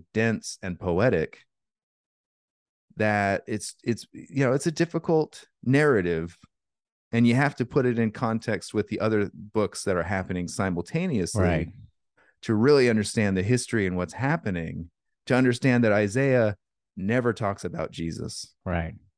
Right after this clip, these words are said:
Speaker 1: And yet his scriptures, his prophecies and things like that are constantly used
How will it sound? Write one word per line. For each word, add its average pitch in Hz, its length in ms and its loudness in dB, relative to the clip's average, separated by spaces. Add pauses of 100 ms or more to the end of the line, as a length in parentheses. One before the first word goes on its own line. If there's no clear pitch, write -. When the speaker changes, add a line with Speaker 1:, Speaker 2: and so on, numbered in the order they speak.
(260)
Speaker 1:
And 107 180 2
yet 120 180 2
his 98 500 0 (140)
scriptures, - 680 -4
his 95 140 -2
prophecies 90 800 -4
and 85 140 -6
things 90 160 -2
like 85 160 -6
that 85 280 -2 (260)
are 92 140 -2
constantly 135 840 0
used 98 640 0